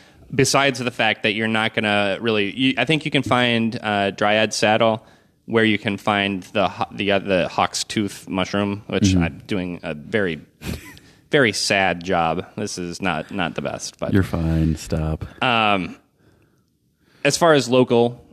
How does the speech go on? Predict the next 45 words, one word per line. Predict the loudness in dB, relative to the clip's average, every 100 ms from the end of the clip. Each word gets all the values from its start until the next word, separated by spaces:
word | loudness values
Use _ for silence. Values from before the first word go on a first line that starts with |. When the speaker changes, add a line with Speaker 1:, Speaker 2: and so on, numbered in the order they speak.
| -2
Speaker 1:
or | 2 2
nearby, | 4 2 4 2
you're | 2
not | 0
gonna | -2
find | -2 0 2 2
anything, | 0 -2 0 0 0 -2 -4 -2
uh, | 0 2
that | 0
looks | 0 0
like | 0 2
it |
that | 0
is | 0 -2
toxic. | -2 0 0 -4 -12 -14 -8
So | -6
just | -4 -4
make | -2
sure | 0 2
that | 2
you | 0
find, | 0 0 2
you, | 0
you | 0 -2
smell | -2 2 2
it. | 2 -2 _ _ _ -20 -6
Speaker 2:
The | -4
smell. | 2 4 6 4
Speaker 1:
The | 2
smell | 2 2
Speaker 2:
I |
was | 4
Speaker 1:
is |
Speaker 2:
gonna | 2
say, | 4 4 4
and | 6
no | 6
matter | 6 4
what, | 4 2
Speaker 1:
easiest. | 0 -8 -10 -4
Speaker 2:
look | -4
for | -2
the | -6
smell. | -4 -6 -4 -6 -8
Speaker 1:
Yeah. | -10